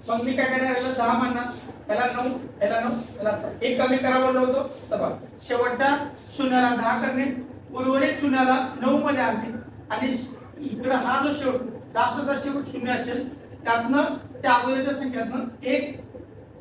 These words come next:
संख्या कमी करणे, म्हणजे सात होतो. दहातनं चार गेले, सहा, चार, दोन,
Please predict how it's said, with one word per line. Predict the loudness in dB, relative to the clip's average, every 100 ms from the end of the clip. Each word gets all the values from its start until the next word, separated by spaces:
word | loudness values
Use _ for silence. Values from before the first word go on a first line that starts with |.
| -8
संख्या | -2 2 2
कमी | 2 0
करणे, | 0 -4
म्हणजे | -4 0 0
सात | 2 0 0
होतो. | -8 -14 -16 -18 -18
दहातनं | -2 2 2 0 -2 -4 -8 -4
चार | 2 2 2
गेले, | 2 2
सहा, | 2 0 0 -4 -12 -18 -20 -20 -20 -8
चार, | 0 4 4 2 -6 -14 -18 -20 -20 -20
दोन, | -2 4 6 4 0